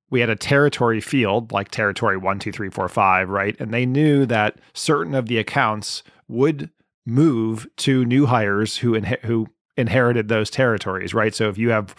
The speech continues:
whatever, twenty-five A Es and there's, I don't know, thirty territories, when the twenty-sixth A E gets hired,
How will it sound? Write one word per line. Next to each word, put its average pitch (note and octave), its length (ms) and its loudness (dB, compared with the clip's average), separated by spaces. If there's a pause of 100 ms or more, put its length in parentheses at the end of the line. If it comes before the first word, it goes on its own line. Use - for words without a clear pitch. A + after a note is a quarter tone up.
(260)
whatever, A#2+ 340 2
twenty-five A2 560 0
A D3+ 360 4
Es C#3 260 0 (380)
and G#2+ 380 2
there's, A2 400 0 (220)
I G2 160 -2
don't G2 120 -6
know, G2 140 -2
thirty A#2 320 0
territories, G#2 640 0
when G#2 120 -4
the G#2+ 80 -2
twenty-sixth A#2 540 -4
A B2 100 2
E G#2+ 200 -2
gets G2+ 220 -4
hired, C3 440 2